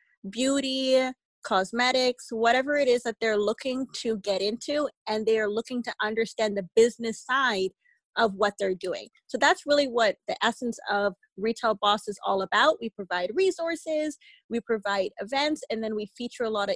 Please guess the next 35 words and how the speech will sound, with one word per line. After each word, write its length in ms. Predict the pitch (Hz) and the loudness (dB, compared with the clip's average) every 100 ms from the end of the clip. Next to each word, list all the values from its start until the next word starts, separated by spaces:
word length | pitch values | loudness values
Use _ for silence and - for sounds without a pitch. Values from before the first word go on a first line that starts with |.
| - | -4
industry 460 | 247 247 - 240 - | -4 -4 -8 -8 -4
experts 580 | 202 - - 175 - - - | -4 -6 -8 -8 -8 -14 -8
to 180 | 214 180 | -8 -8
give 180 | 202 240 | -6 -6
advice 300 | 262 220 226 | -2 -4 -4
to 80 | - - | -6 -6
our 120 | 196 | -6
community. 380 | - 190 180 - - _ _ _ _ - - _ - | -6 -8 -8 -14 -20 _ _ _ _ -20 -20 _ 0
And 500 | 247 254 254 247 233 220 | 2 2 2 0 -4 -4
when 220 | 262 320 | 0 0
it 100 | 349 | 0
comes 260 | 311 311 - | -2 0 -2
to 100 | 254 | -2
how 280 | - 247 285 | 2 2 2
it 120 | 339 | 2
got 220 | 320 302 | 0 0
started, 520 | - 226 202 214 285 - _ _ - | 0 2 2 0 -2 -4 _ _ -2
it 100 | 254 | 0
really 220 | 370 453 403 | 4 4 4
got 160 | 370 | 2
started 340 | - 311 302 262 | 2 0 0 -4
because 280 | 277 277 - | -2 -2 0
I 140 | 214 247 | 0 2
was 220 | 277 208 - | 0 -4 -6
doing 320 | 226 277 311 | -4 -4 -4
consulting 720 | 349 320 330 349 - 403 440 480 _ | -6 -2 -2 -2 -2 -2 -2 -4 _
for 180 | 254 247 | 0 2
a 60 | - | 2
long 380 | 226 247 285 277 | -2 -2 -4 -4
time, 400 | - 196 170 185 - | -6 -8 -8 -12 -10
and 260 | 226 220 214 _ _ _ | -6 -6 -8 _ _ _
the 120 | - 233 | 2 2
Retail 340 | 285 - 302 | 0 0 -2
Boss 320 | 254 240 - | 2 2 0
name 340 | 226 233 226 | -6 -4 -4